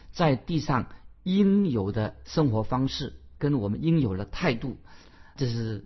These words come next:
所谓迦南美地的意思，就是基督徒在地上我们应当有的生活方式以及生活的态度。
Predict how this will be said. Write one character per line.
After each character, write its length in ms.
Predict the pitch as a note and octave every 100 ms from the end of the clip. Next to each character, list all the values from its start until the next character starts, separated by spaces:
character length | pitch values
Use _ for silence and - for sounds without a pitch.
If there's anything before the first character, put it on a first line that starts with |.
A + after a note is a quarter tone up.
| -
所 160 | - A2+
谓 160 | A#2 - -
迦 140 | D3+ B2
南 300 | G#2+ A2+ -
美 180 | G#2+ G2
地 160 | B2+
的 160 | A#2 A2 -
意 140 | D3 B2
思， 260 | A#2 G2 -
就 100 | B2+
是 160 | A#2
基 120 | A2+ E3+
督 120 | F3
徒 300 | C3 B2 C3+ - -
在 140 | D3+
地 160 | D3+ D3
上 300 | D3 A2 - - -
我 80 |
们 180 | G#2+ A#2+
应 140 | D3+ C#3+
当 300 | C3+ C3+ B2+
有 160 | A2+ G2+
的 100 | A2+
生 220 | D3 C3
活 100 | A#2+
方 200 | C3+ C3
式 180 | C#3 -
以 80 | F#2+
及 140 | A2
生 200 | G#2 B2+
活 120 | A2+
的 60 | G#2
态 220 | - A2+
度。 200 | G#2